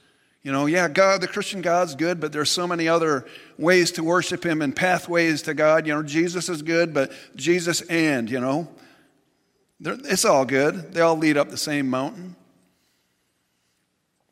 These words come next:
It didn't take long, though, under Jezebel's influence, for the leadership of Ahab to be unleashed an all-out attack on God's people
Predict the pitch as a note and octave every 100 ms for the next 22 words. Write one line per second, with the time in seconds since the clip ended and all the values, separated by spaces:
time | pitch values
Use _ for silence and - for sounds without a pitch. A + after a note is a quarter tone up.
0 | _ _ _ _ - E3+ E3+ - D#3+ E3
1 | F3 F3+ E3+ C#3+ B2 A#2+ C3 C3+ C3+ C3
2 | D3 C3+ C#3+ C3+ D3+ D3 - C3 B2+ B2+
3 | - D#3 C#3 C#3+ D#3+ D#3 - D#3 C#3+ -
4 | - _ _ _ C#3 C3 B2 D3+ D3 C#3+
5 | C3+ C3+ C3 - D#3 C#3 C#3 - - D3
6 | C#3+ D#3 D#3 C#3+ C#3 C3+ D3 E3 D#3+ D#3+
7 | D#3+ D#3+ D3 D3+ C#3 C3 C3 C3+ C3+ B2+
8 | - C3 B2 B2